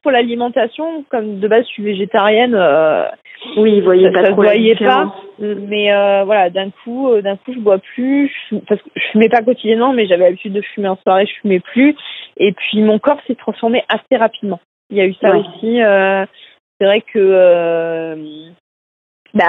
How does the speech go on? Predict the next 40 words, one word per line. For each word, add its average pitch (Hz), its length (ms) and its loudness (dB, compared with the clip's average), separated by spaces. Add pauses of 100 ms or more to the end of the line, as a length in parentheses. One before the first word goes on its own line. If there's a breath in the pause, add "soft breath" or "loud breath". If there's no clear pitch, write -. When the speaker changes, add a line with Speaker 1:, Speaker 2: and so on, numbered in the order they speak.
Speaker 1:
avec 190 200 0
les 208 100 0 (120)
stimulations, 226 580 0
j'avais 165 240 -2
pris - 160 -6
un 196 80 -2
petit - 200 -20
peu 208 100 -4
de 190 60 -14 (160)
poids. 233 280 2 (460 soft breath)
Euh, 180 360 -2
Speaker 2:
Ouais. 180 200 -2
Speaker 1:
j'avais 190 200 -2
dû 185 140 -6
arrêter 214 240 0
de 202 60 -18
faire 208 160 -2
du 190 140 -10
sport 269 420 0
aussi, 254 480 -6
donc 202 240 -10
du 185 220 -14
coup, 247 340 2
euh, 214 160 6
voilà, 180 240 2
mon 170 160 -8
corps 226 240 -2
s'est 233 60 -20
transformé 196 400 -8
assez 190 220 -6
vite. 220 180 -14 (400 loud breath)
Euh, - 160 2 (100)
j'ai 190 80 2
pris - 320 -4
énormément 220 420 2
de 214 60 -4
poitrine 220 540 -4
très 214 200 0
rapidement, 202 520 0
donc, 202 200 -4